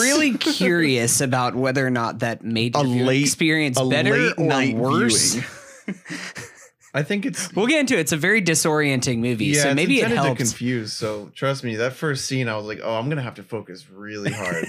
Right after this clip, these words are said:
Speaker 1: <laughs>
Speaker 3: My goodness.
Speaker 1: You're like, "Maybe I don't."
Speaker 2: So we're, we're rounding out our P T A watch through with Inherent Vice today. Um, but before then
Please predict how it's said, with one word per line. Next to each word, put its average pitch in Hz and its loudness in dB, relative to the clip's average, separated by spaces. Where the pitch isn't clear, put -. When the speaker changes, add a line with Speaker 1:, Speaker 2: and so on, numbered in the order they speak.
Speaker 1:
<laughs> - -20
Speaker 3:
My 117 -6
goodness. 95 -12
Speaker 1:
You're 175 -10
like, 170 -8
"Maybe 165 -6
I 117 -6
don't." - -12
Speaker 2:
So 190 -2
we're, 247 2
we're 180 2
rounding 175 2
out 147 4
our 127 4
P 131 0
T 123 2
A 113 4
watch 110 0
through 113 0
with 107 -2
Inherent 113 2
Vice 101 0
today. 104 0
Um, 113 2
but 117 -2
before 180 0
then 110 2